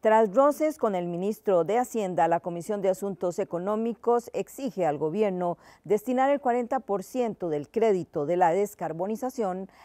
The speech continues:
al pago de la deuda con la Caja Costarricense de Seguro Social.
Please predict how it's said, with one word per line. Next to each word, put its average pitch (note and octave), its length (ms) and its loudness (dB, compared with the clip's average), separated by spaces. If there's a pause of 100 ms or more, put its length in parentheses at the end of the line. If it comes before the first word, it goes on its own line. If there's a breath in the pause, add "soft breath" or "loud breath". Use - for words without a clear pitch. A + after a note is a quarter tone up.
(100)
al F#3+ 240 0
pago A3+ 420 2
de E3 160 0
la D3+ 140 4
deuda A3 400 4
con F#3+ 160 -2
la D#3 140 -2
Caja A3 260 -4
Costarricense A3 840 -4
de E3 160 -6
Seguro D#3+ 420 -4
Social. E3 440 -6